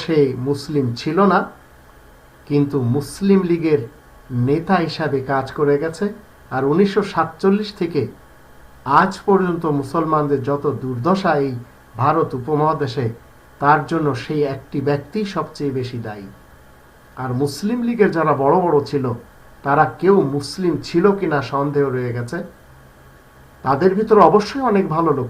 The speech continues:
ছিলেন, কিন্তু অধিকদের ব্যাপারে আপনি এবং আমি জানি, তারা শুধু ক্ষমতার লোভী ছিল, আর কিছু তাদের ভিতরে ছিল না। তারা সব সময় লাল ইংরেজদের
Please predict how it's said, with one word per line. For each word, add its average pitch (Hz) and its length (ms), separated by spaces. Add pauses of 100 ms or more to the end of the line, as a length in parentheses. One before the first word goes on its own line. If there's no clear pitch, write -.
ছিলেন, 101 240 (1120)
কিন্তু 147 220 (120)
অধিকদের 190 440 (200)
ব্যাপারে 147 340 (120)
আপনি 160 180 (100)
এবং 147 120 (100)
আমি 131 120 (120)
জানি, 170 260 (640)
তারা 147 180 (220)
শুধু 214 260 (180)
ক্ষমতার 165 480 (600)
লোভী 156 340
ছিল, 170 160 (160)
আর 127 80 (160)
কিছু 202 220 (120)
তাদের 135 300
ভিতরে 123 280 (100)
ছিল 160 140 (160)
না। 151 60 (880)
তারা 143 200 (240)
সব 233 160 (120)
সময় 170 300 (460)
লাল 143 240 (100)
ইংরেজদের 143 500